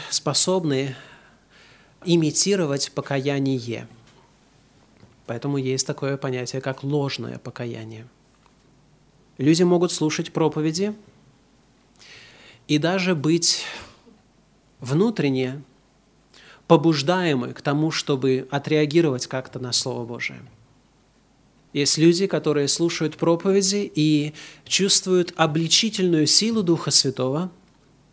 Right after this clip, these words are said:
И есть люди, которые, а, слушают проповеди о суде, о последствиях греха, и их начинает серьезно пугать перспектива того, что их ожидает, если они не покаются.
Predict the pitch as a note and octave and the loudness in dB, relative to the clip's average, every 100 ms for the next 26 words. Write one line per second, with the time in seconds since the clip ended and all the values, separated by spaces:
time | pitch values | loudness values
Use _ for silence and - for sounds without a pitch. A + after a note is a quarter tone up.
0 | _ _ _ _ _ D#3 C#3+ D3+ C#3 F3 | _ _ _ _ _ -4 2 2 4 4
1 | G#3 F3+ E3 D#3 D#3+ D#3 D3+ C#3+ C3 - | 4 2 0 0 4 6 6 4 -2 -8
2 | D#3+ D3 C3+ E3+ G3 - D3+ - F#3+ G#3+ | -6 -4 -2 0 -2 -2 -4 0 0 0
3 | F3+ E3 D#3 D#3 D3+ D3 D#3+ C#3+ - D3 | 2 2 2 2 2 0 -4 0 2 2
4 | C3 D#3 F#3+ F#3+ F#3 - D3 D3 C#3+ F3 | 2 4 4 2 -2 -4 -2 2 2 2
5 | G3 - F3+ F3+ E3+ E3 - E3 E3 E3 | 2 0 0 0 2 -2 0 -2 -2 -4
6 | D#3 D3 D3 D#3+ D3+ D3+ D3 D#3+ D#3+ D#3 | -2 0 0 -2 -2 0 0 2 2 2
7 | - C#3 E3+ F3 E3+ E3 D#3 D3 D#3 E3 | 2 2 0 0 -2 -2 -2 2 2 2
8 | - - - - - - D3 - D#3+ - | -2 -8 -20 -20 -20 -4 -2 0 -2 2
9 | D#3 D3 D3+ C#3+ E3 - - D3 D3 - | 0 2 0 0 -2 -2 0 0 0 -2
10 | D3 C#3+ C3+ C#3+ D3+ C#3+ C3+ - C3 C3 | -4 -2 -2 -2 -6 -4 -4 -4 -4 -2
11 | C3 C3 C3 B2+ C3+ - F#3 | -2 -4 -6 -6 -4 -4 -4